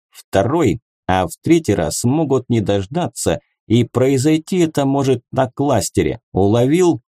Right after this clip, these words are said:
За время своего монолога Катран задавал вопросы, ответы на которые не предполагались.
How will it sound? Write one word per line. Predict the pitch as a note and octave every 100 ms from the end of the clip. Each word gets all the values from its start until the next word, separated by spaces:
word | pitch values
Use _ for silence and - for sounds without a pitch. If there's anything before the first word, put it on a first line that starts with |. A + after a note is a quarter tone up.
| _ _ _ _ _ _ _ _ _ _ _
За | F2 G2 C3
время | E3 A#3+ G#3
своего | E3+ D3 D#3 D#3
монолога | D3 C3+ B2+ F3+ E3+ D3+
Катран | - A#2 - E3+ D#3
задавал | A#2 G#2+ A#2 A#2 G2+
вопросы, | G#2 - E3 F3 -
ответы | G2 - A2 G#2 G2
на | F2 E2
которые | - - E3 E3 D3+ C3
не | A#2 A#2
предполагались. | A#2 B2 A#2+ B2+ B2 C#3 G#2+ E2+ C#2 - -